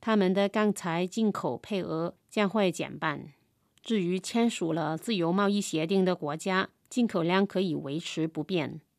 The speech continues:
但无论是哪个种类，只要超出配额，就会被征收百分之五十的关税。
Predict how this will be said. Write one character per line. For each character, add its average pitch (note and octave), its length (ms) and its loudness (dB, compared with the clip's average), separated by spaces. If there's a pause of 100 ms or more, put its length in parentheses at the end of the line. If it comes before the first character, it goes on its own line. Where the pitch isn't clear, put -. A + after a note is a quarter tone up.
(240)
但 G3+ 180 2
无 E3+ 140 0
论 G3+ 140 4
是 G3+ 360 2
哪 G#3 200 4
个 F#3+ 100 2
种 D3 320 -2
类， D3 320 -6 (120)
只 E3+ 220 -2
要 F#3 240 2
超 G#3+ 260 -2
出 G#3+ 280 -2
配 G#3 240 -4
额， D3 380 -8 (100)
就 G#3 160 0
会 F#3+ 260 2
被 F3+ 320 2
征 F#3 220 0
收 F#3+ 260 2
百 D3 200 -4
分 F#3+ 200 0
之 G3+ 200 -2
五 E3 240 -6
十 D3+ 260 -6
的 E3 280 -2
关 F3 200 -4
税。 E3+ 400 -6